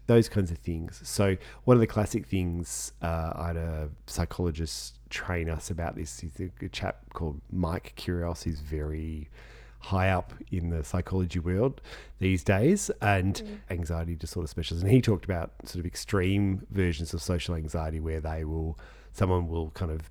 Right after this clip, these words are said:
Speaker 1: bend over and kind of really bad eye contact and kind of, and actually act weird because they're believing that if they do that, then they're going to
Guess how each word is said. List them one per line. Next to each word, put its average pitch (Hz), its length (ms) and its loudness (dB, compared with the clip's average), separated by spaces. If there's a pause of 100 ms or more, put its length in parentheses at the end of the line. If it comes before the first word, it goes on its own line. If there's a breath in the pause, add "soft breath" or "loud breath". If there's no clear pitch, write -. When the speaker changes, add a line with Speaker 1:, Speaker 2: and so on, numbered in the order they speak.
(100)
Speaker 1:
bend 90 300 2
over 85 480 0
and 80 160 -4
kind 85 200 -2
of 78 60 -4 (120)
really 85 200 0
bad 78 300 -2
eye 85 200 -2
contact - 640 -6
and 80 220 -4
kind 85 200 -2
of, 78 100 -6 (380 loud breath)
and 104 340 4 (160)
actually 117 480 6
act 113 320 0
weird 101 640 0
because 101 260 2
they're 98 180 4
believing 90 440 0
that 85 80 -2
if 87 80 -4
they 87 160 -2
do 117 260 6
that, 85 260 -2
then 82 180 -2
they're 82 140 -2
going 82 260 -2
to 85 340 -4